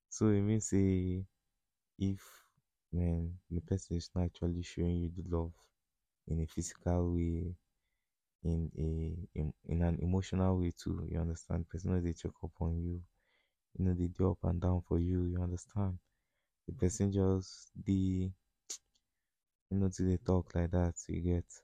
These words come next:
It means say, "Oh boy, that one na red flag oh." So for you to be in a healthy relationship, the person must make you, or the person should make you feel loved.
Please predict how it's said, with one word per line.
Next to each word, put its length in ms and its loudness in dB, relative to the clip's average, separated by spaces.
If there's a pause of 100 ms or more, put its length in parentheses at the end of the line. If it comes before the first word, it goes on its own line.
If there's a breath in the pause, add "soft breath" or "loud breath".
(720)
It 100 0
means 300 0
say, 300 2
"Oh 100 -4
boy, 200 0
that 80 0
one 160 0
na 120 -2
red 180 -2 (100)
flag 240 2 (100)
oh." 80 -16 (840)
So 420 2
for 120 4
you 80 4
to 140 -6
be 120 4
in 140 2
a 40 2
healthy 300 0
relationship, 680 -4 (100)
the 80 -20
person 380 -4
must 520 -6
make 260 -2
you, 260 -2 (520)
or 140 0
the 80 -6
person 380 -2
should 360 -4 (640)
make 300 0
you 40 -4
feel 260 -2
loved. 360 0